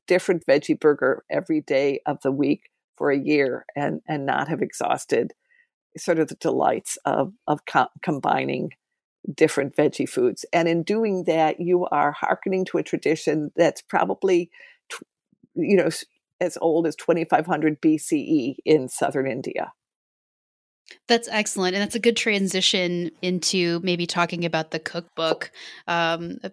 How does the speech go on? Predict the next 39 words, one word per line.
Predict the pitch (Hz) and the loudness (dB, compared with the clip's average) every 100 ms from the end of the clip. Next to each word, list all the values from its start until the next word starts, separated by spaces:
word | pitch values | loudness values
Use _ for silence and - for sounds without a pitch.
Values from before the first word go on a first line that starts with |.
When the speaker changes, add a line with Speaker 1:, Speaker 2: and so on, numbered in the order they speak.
| - | -8
Speaker 2:
talking | 185 175 185 | -6 -6 -6
to | - | -6
some | 175 180 | -6 -8
people | 170 185 185 | -10 -12 -10
who | 170 190 | -6 -6
enjoy | 170 180 170 | -6 -6 -6
being | 175 175 | -4 -6
in | 175 | -6
the | 175 | -6
kitchen. | 170 180 185 175 - - - - - | -6 -4 -2 -2 -6 -14 -16 -12 -2
Um, | 208 202 196 190 190 185 - | 2 2 2 -2 -6 -8 0
so | 247 | 2
again, | 254 | 4
the | 254 | 2
cookbook | 247 294 269 254 | 0 0 2 2
is | 226 - | 2 0
titled | 233 202 202 190 185 180 | 0 2 2 2 2 0
Protest | - 240 226 202 | -2 -2 -2 -4
Kitchen, | - 254 247 254 277 | -2 -2 -2 -2 -4
Fight | - 214 226 - | -2 0 0 0
Injustice, | 214 208 180 202 - 214 - | -4 -2 -2 -4 -4 -6 -6
Save | - 240 226 | -2 -2 0
the | 180 | -4
Planet, | - 208 233 240 - | -6 -2 0 0 -2
and | 175 170 | -6 -6
Fuel | - 214 220 | -4 -2 0
Your | 208 175 | 0 0
Resistance | 165 185 - 196 202 - | -2 -4 -4 -4 -4 -4
One | 185 175 | -4 -2
Meal | 175 170 170 | 0 -2 -2
at | 165 | -6
a | |
Time, | 160 175 170 262 269 - - _ | -6 -4 -2 -2 -4 -14 -20 _
uh, | 170 160 | -2 -2
co-authored | - 185 175 170 180 175 | -2 -2 0 0 -2 -4
with | 170 | -4
Virginia | - 160 175 170 165 165 | -4 -2 0 2 0 0
Messina. | 180 - 170 160 156 170 _ - - - - | -4 -4 -2 -2 -4 -6 _ -14 -14 -16 -10
Um, | - 202 196 196 196 | 0 2 2 0 -2